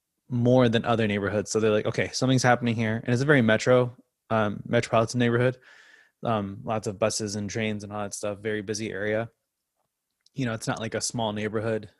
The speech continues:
uh, gym. Uh, it's in Brooklyn, but, like, you know, when we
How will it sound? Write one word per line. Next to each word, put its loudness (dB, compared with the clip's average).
uh, -8
gym. -8
Uh, -4
it's -4
in 2
Brooklyn, 2
but, 2
like, -2
you 0
know, 2
when -2
we -4